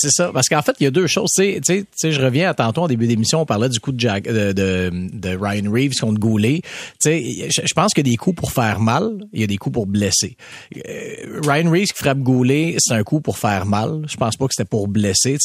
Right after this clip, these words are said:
sais. Ça, c'est le geste de Hathaway contre Werenski, c'est carrément pour blesser.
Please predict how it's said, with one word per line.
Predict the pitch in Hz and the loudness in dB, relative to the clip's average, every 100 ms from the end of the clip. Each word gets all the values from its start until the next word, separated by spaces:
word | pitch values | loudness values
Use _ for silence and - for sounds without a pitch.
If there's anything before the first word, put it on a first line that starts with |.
| 139 | -2
sais. | 147 - - - | -2 -12 -12 -2
Ça, | - 139 143 - | 0 2 2 2
c'est | - 113 101 73 73 71 | 0 0 -2 -4 -6 -8
le | 76 85 110 | -8 -2 0
geste | 107 127 131 | 2 0 2
de | |
Hathaway | 107 - 107 113 | 0 0 0 0
contre | 104 92 | 0 -2
Werenski, | 95 90 - | -2 -2 -2
c'est | - 104 | -2 0
carrément | 101 98 104 | -2 0 0
pour | 120 107 | 0 0
blesser. | 98 95 - 143 | 0 0 0 -2